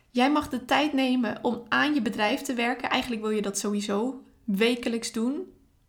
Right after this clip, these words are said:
En dat is precies wat je in de business school gaat doen. Jij neemt echt de tijd om je bedrijf steviger neer te zetten. Om die ijzersterke strategie te ontwikkelen.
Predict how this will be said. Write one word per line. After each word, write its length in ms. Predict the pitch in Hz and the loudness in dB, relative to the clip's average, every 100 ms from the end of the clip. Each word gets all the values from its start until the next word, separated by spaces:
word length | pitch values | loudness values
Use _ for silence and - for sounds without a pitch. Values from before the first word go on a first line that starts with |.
| _ _ _ _ _ _ _ _ _ _ _ | _ _ _ _ _ _ _ _ _ _ _
En 520 | - 233 226 220 226 220 | -2 0 2 0 0 -2
dat 180 | 233 | -4
is 160 | 240 226 | -4 -4
precies 640 | 247 - 254 254 - - - | -6 -2 -2 -2 -4 -8 -8
wat 200 | 220 220 | -6 -6
je 60 | - | -4
in 140 | 220 | -2
de 80 | 208 | -2
business 340 | 214 220 214 | -4 -6 -8
school 360 | - 208 202 - | -6 -6 -6 -10
gaat 360 | - - 202 202 | -12 -4 -4 -2
doen. 320 | 202 190 226 | -4 -4 -8
Jij 160 | - 226 | -6 -2
neemt 440 | 202 226 294 302 - | 0 2 0 -4 -6
echt 240 | - 254 - | -4 -4 -4
de 160 | 226 | -10
tijd 300 | - 220 240 | -4 -2 -2
om 120 | - 220 | -2 -2
je 100 | 208 | -2
bedrijf 380 | 202 - 285 | -2 0 0
steviger 500 | 285 240 233 240 - | -2 -4 -4 -4 -6
neer 240 | 214 214 214 | -4 -4 -6
te 80 | 214 | -8
zetten. 500 | - 202 202 202 233 - - - - - - | -6 -8 -6 -8 -10 -16 -20 -20 -20 -20 -4
Om 240 | 220 208 | -2 -2
die 180 | 214 214 | -4 0
ijzersterke 760 | - 330 330 302 - 262 262 | 2 2 0 -2 -2 -2 -2
strategie 520 | 262 233 247 240 240 | -4 -2 -4 -4 -4
te 120 | 226 226 | -4 -2
ontwikkelen. 840 | 220 208 208 208 202 202 220 | -2 -2 -6 -6 -6 -6 -8